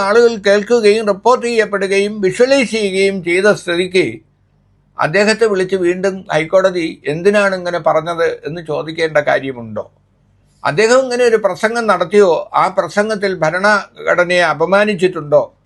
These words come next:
എന്ന് മാത്രമല്ലേ നോക്കേണ്ടത്? ഭരണഘടനയെ സാക്ഷിയാക്കിക്കൊണ്ട് സത്യപ്രതിജ്ഞ ചെയ്ത് അധികാരമേറ്റ ഒരു മന്ത്രി തന്നെ ആ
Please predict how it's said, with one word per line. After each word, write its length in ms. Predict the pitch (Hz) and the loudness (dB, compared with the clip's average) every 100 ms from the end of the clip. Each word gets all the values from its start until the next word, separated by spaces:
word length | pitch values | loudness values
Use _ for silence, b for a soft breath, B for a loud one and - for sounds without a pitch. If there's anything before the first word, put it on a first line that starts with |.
| - | -4
എന്ന് 140 | 156 196 180 | 0 2 0
മാത്രമല്ലേ 540 | 170 180 180 156 156 143 | 0 0 0 0 0 2
നോക്കേണ്ടത്? 500 | 127 113 120 104 - - _ _ - | -2 -2 -4 -6 -14 -20 _ _ -4
ഭരണഘടനയെ 680 | 143 170 233 247 247 254 233 - | -4 0 2 2 2 2 0 0
സാക്ഷിയാക്കിക്കൊണ്ട് 840 | 196 202 240 226 196 196 190 175 196 | 0 0 0 0 0 -4 -4 -4 -2
സത്യപ്രതിജ്ഞ 680 | 170 156 226 220 214 196 190 180 | -2 0 0 0 -4 -4 -4 -2
ചെയ്ത് 200 | 170 190 175 | -2 0 0
അധികാരമേറ്റ 720 | 147 170 208 208 196 170 160 180 170 | 0 0 2 2 -2 -6 -2 -2 0
ഒരു 120 | 180 160 | -2 -2
മന്ത്രി 280 | 151 175 226 196 | -2 2 2 2
തന്നെ 200 | 156 160 | -2 -2
ആ 20 | 160 | 0